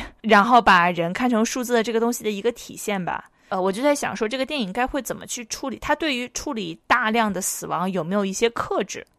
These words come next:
我一开始在想说，哦，好，他至少抽签的那个时候没有给你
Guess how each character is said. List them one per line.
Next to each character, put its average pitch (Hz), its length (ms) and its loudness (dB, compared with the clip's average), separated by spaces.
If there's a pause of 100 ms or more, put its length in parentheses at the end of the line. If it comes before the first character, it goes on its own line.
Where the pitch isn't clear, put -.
(100)
我 190 140 6
一 233 40 8
开 302 160 4
始 311 80 0
在 285 140 4
想 185 260 -2
说， 220 160 2
哦， 233 160 8
好， - 320 2
他 233 140 -2
至 247 120 -4
少 226 140 4
抽 262 220 0
签 320 220 0
的 302 80 0
那 226 100 0
个 185 80 0
时 202 140 -4
候 175 180 -2
没 180 140 0
有 202 120 4
给 196 140 -2
你 180 220 -4